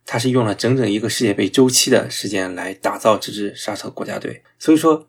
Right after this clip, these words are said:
很多事情它都不是突然发生的，也不是突然天上掉下来的。再说我们现在嘲笑这个丢人现眼的卡塔尔，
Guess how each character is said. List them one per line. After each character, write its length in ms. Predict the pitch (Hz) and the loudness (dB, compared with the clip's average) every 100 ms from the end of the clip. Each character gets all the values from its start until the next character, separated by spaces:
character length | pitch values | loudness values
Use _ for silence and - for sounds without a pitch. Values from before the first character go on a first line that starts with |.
| _ | _
很 240 | - 98 | -4 2
多 160 | 123 165 | 4 4
事 140 | - | 2
情 200 | - 98 - | 0 -4 -2
它 100 | 143 | 2
都 140 | 156 | 4
不 100 | 120 | 2
是 140 | - 120 | -4 -6
突 200 | - 104 | -6 -6
然 100 | - | -6
发 180 | 95 | -10
生 160 | - 117 | -10 -10
的， 140 | 113 _ _ _ | -10 _ _ _
也 100 | - | -2
不 160 | 104 147 | 4 6
是 60 | 139 | 6
突 180 | - | 4
然 160 | 107 92 | -2 -2
天 180 | - 98 | -4 -6
上 140 | 92 | -4
掉 100 | - | -6
下 140 | - - | -6 -8
来 120 | - | -12
的。 160 | - - _ _ _ _ _ _ _ _ | -16 -20 _ _ _ _ _ _ _ _
再 160 | - 135 | 4 6
说 140 | 123 | 6
我 60 | 104 | 4
们 120 | 95 | 2
现 140 | 113 | 0
在 220 | 101 92 | 0 -2
嘲 180 | 113 - | -4 -2
笑 220 | 95 101 | 2 2
这 100 | 92 | 0
个 80 | 101 | -2
丢 140 | 95 98 | 0 0
人 120 | 98 | -2
现 200 | - 98 | -4 -4
眼 120 | 95 | -6
的 100 | - | -10
卡 140 | - | -10
塔 140 | 117 - | -8 -8
尔， 220 | - - | -10 -14